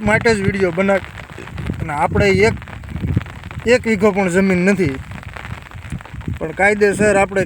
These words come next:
ખેડૂત માટે જ લડીએ છીએ. ગઈ બે હજાર ચોવીસની ચૂંટણી આપણે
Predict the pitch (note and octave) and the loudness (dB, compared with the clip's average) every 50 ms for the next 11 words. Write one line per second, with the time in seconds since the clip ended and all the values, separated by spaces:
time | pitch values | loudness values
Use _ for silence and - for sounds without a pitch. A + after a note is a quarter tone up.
0 | - - F#3+ G3+ G#3 G#3+ G3+ F#3 F3+ F#3 G3 G#3 G#3+ G3+ - G3+ G#3 A#3 G3+ F#3 | 2 2 2 4 4 4 4 4 4 4 6 4 4 4 4 4 4 4 2 2
1 | F3+ F#3 G3 F#3+ F#3+ F3 D3 B2+ - - B2 - - - - - - - - - | 0 0 0 0 0 -4 -4 -6 -6 -8 -10 -12 -14 -14 -14 -14 -12 -12 -12 -12
2 | - - - - - - - - - - - - - - - - - - - - | -10 -8 -8 -8 -8 -8 -10 -10 -8 -8 -6 -6 -6 -8 -6 -6 -6 -8 -8 -10
3 | - - - - - - - - - - - - - - - - - - - - | -12 -10 -8 -6 -6 -6 -4 -6 -6 -6 -6 -6 -4 -4 -2 -2 0 0 2 2
4 | - - - F#3+ G3 G3 F#3 F#3 F#3+ G3 G3 F#3+ F#3+ G3 F#3 - F#3+ G3 G3+ G3+ | 2 4 4 4 4 4 4 4 4 4 4 4 4 4 4 4 4 4 6 6
5 | G3 G3 G3 - F#3+ F#3+ - G#3 G3+ G3 F#3+ F#3 F#3+ F#3 F#3 | 6 6 4 4 4 4 4 4 4 4 4 4 2 2 0